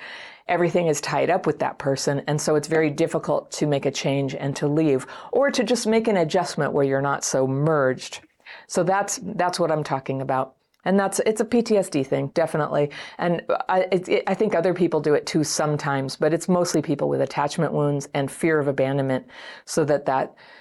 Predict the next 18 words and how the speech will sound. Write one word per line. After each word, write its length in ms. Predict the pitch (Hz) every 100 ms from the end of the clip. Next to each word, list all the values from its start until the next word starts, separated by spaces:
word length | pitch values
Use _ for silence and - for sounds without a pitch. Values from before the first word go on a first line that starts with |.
| - -
they 80 |
can't 320 | 151 - 170 -
leave 320 | 151 160 151
a 60 |
relationship 760 | 143 151 143 139 139 143 - 139
that's 240 | - 135 151
not 220 | 135 -
good 180 | 139 131
or 80 |
pull 240 | 131 - 151
back 300 | 143 151 147
from 220 | 160 135
it 100 | 131
because 240 | 139 160 135
it 140 | -
triggers 560 | - 180 156 147 131 -
abandonment 760 | 131 139 143 147 135 131 123
melange. 600 | 131 127 147 - - -